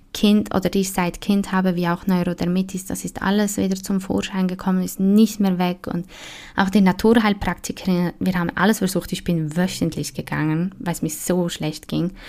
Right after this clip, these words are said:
Ich habe übrigens immer gearbeitet, Vollzeit. Das war eine super Ablenkung auch.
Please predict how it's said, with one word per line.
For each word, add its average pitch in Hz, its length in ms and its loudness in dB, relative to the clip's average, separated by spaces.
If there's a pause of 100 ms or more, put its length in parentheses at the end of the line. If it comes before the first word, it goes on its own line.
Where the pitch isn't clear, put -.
(180)
Ich - 100 -2
habe 202 200 4
übrigens 180 520 0
immer 226 280 4
gearbeitet, 170 640 -4
Vollzeit. - 600 -10 (420)
Das 185 320 -4
war 185 220 4
eine 175 220 0
super 185 380 -2
Ablenkung 170 520 -4
auch. 160 240 -2